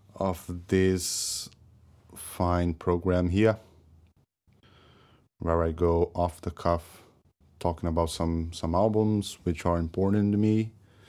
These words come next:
uh, that I gr-, grown to love, uh, in the years that I, that I'm alive, or maybe just discover, uh, recently and were very impactful in the,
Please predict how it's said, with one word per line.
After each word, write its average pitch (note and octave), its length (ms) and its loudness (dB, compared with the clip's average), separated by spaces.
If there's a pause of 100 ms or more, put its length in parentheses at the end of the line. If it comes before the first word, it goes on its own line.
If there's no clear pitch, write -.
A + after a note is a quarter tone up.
(880)
uh, D#2+ 380 -2
that D#2 140 -2
I D#2+ 60 0
gr-, E2 220 -2 (520)
grown F2 380 0
to E2+ 80 -8
love, F#2 720 0 (160)
uh, E2 320 -6 (1300)
in F2+ 140 -4
the D#2+ 140 -2
years E2+ 260 0
that E2+ 100 0
I, E2 200 -2
that E2 160 -2
I'm E2 100 0
alive, G2+ 640 0 (380)
or E2 420 -4
maybe D#2+ 340 -4
just D#2 240 -8
discover, E2+ 640 0 (760)
uh, D#2 220 0
recently F#2 800 2
and E2 480 -2
were E2+ 180 -2
very E2 260 0
impactful E2+ 680 0 (960)
in F2 80 -2
the, E2 680 0